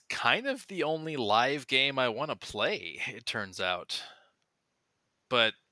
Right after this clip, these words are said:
not usually by myself. It's got, I can keep myself entertained alone, but it doesn't seem to really be where it shines.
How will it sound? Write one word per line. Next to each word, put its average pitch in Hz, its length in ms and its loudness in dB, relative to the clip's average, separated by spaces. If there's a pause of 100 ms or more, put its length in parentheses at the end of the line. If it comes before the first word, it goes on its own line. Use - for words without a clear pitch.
(120)
not 131 440 4
usually 135 300 -2
by 120 220 2
myself. - 680 -6 (1080)
It's - 140 -8
got, 135 260 6 (1400)
I 196 100 2
can 160 160 -6
keep 214 220 -2
myself 175 440 2
entertained 107 680 -4 (100)
alone, 98 540 -4
but 107 100 -6
it 101 140 -10
doesn't 131 380 0
seem 113 240 -4
to 95 100 -6
really 98 260 -2
be 90 220 -8
where 90 160 -10
it 87 120 -12
shines. - 520 -8